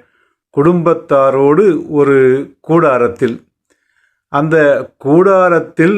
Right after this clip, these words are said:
மின்சாரம் இல்லாமல், வெளிச்சம் இல்லாமல், தன்னுடைய குடும்பத்தினர், தாய், தாய், சகோதர, சகோதரிகள் படுகின்ற கஷ்டத்தை பார்த்த இந்த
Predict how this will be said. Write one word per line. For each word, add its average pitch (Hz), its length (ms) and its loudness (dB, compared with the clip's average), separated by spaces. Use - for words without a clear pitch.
மின்சாரம் 170 760 0
இல்லாமல், 143 560 -2
வெளிச்சம் 165 540 -2
இல்லாமல், 151 640 0
தன்னுடைய 151 480 0
குடும்பத்தினர், 156 880 0
தாய், 170 420 -2
தாய், 156 380 0
சகோதர, 147 640 0
சகோதரிகள் 131 680 0
படுகின்ற 156 460 0
கஷ்டத்தை 160 680 -2
பார்த்த 139 480 -2
இந்த 131 300 -2